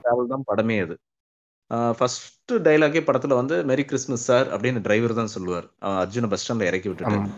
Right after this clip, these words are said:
Speaker 1: அது வச்சதே அதனால தான். இந்த time இது எந்த காலகட்டத்துல நடக்குன்னு எல்லாத்துக்கும் புரியணுங்கிறதுக்காக தான்.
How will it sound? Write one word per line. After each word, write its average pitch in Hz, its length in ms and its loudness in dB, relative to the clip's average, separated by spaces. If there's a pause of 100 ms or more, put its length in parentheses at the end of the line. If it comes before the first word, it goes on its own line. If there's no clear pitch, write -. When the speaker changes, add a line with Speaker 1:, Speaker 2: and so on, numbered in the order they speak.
(120)
Speaker 1:
அது 90 180 2
வச்சதே 151 360 2
அதனால 135 320 4
தான். 120 300 0
இந்த 101 220 -2
time 165 340 2
இது 120 140 -2
எந்த 135 180 2
காலகட்டத்துல 131 460 2
நடக்குன்னு 135 340 -2
எல்லாத்துக்கும் 104 440 0
புரியணுங்கிறதுக்காக 107 600 -2
தான். 82 140 -10